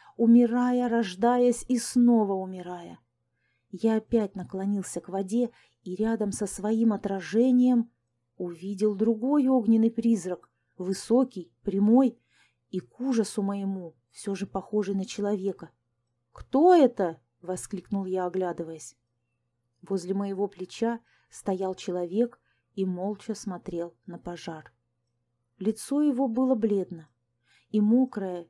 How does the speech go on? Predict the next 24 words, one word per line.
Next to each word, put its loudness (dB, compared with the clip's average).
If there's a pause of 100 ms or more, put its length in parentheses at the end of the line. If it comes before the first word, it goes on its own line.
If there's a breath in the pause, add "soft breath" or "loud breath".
не -2
засохшая -4
еще -4
кровь -4 (200)
покрывала -4
щеку -6
и -10
блестела, -6 (280)
отражая -8
огонь. -12 (840 soft breath)
Одет -2
он 4
был 0
просто, -4 (120)
по-крестьянски. -6 (600)
Быть 0
может, 2
он 4
уже 2
находился 2
здесь, -2
когда -2
я 0
прибежал, -2